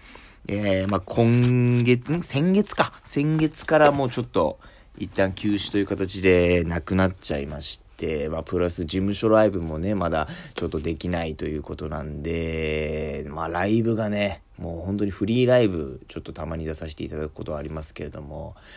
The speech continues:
えー、まあ、賞レースもね、ことごとくね、落とさせていただきまして、本当にありがとうございます。いや、勉強させていただいてます。はい。くじけずにね、えー、やってる自分、はい、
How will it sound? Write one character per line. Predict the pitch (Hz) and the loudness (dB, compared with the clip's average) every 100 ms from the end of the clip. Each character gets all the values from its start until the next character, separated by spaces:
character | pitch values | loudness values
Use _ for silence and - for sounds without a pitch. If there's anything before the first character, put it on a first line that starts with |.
| - - - | -20 -20 -10
え | 82 80 | -6 -4
ー、 | |
ま | 82 | -4
あ、 | |
賞 | 80 95 92 | -2 0 2
レ | 95 | 2
ー | 90 | 2
ス | - | -2
も | 80 | -6
ね、 | 80 | -6
こ | - 82 | -6 -6
と | 82 | -4
ご | 80 | -4
と | 78 | -6
く | - | -8
ね、 | - 76 - | -8 -8 -8
落 | 78 | -10
と | 85 | -8
さ | 82 | -6
せ | - | -8
て | 87 | -8
い | |
た | 85 82 | -8 -8
だ | 78 | -8
き | 87 | -8
ま | 87 | -10
し | - | -8
て、 | - - - | -10 -12 -12
本 | 92 | -8
当 | 87 | -4
に | 82 | 2
あ | 85 | 6
り | |
が | |
と | 98 | 8
う | |
ご | |
ざ | 95 | 8
い | |
ま | |
す。 | 92 - - - - - - - - | 6 0 -4 -12 -16 -16 -16 -12 2
い | |
や、 | 92 92 | 4 6
勉 | 95 | 4
強 | |
さ | 95 | 2
せ | 90 | 4
て | 92 - | 4 4
い | 85 | 2
た | |
だ | 80 | 2
い | |
て | 78 | 0
ま | |
す。 | 78 - - | -4 -6 -4
は | 92 | 0
い。 | 87 | 0
く | - - | 0 0
じ | 92 | 4
け | 95 | 4
ず | 90 87 | 4 2
に | 80 | 2
ね、 | 87 82 - | 0 0 -8
え | - 78 | -12 -10
ー、 | 78 | -8
や | 78 | -6
っ | |
て | - | -2
る | 82 | -2
自 | 80 | -2
分、 | 76 82 78 - - _ | -2 -2 -2 -6 -20 _
は | - 82 | -10 -8
い、 | 76 | -8